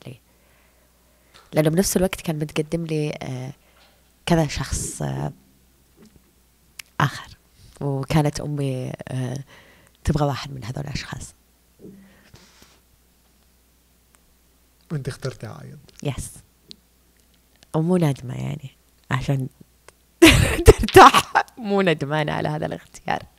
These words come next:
Speaker 2: معقول ترجعوا لبعض؟
Speaker 1: آه، آم، أنا أشوف إنه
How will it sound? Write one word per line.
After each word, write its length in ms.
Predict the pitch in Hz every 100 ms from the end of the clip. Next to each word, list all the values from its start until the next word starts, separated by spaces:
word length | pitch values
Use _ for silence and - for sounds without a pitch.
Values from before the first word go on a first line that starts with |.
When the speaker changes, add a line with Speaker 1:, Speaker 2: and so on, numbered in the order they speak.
| -
Speaker 2:
معقول 260 | 123 117 139
ترجعوا 380 | 143 120 110 110
لبعض؟ 280 | 110 113 117 - - _ _ 107 - - - _ _ _ _ _ _ _ _ _ _ _ _ _ _ _ _ - _ -
Speaker 1:
آه، 460 | 170 165 160 160 - - - -
آم، 560 | - 185 190 196 - -
أنا 240 | - 247 262 240 220 - 202 190
أشوف 400 | - 214 208 -
إنه 640 | 165 165 165 156 151 151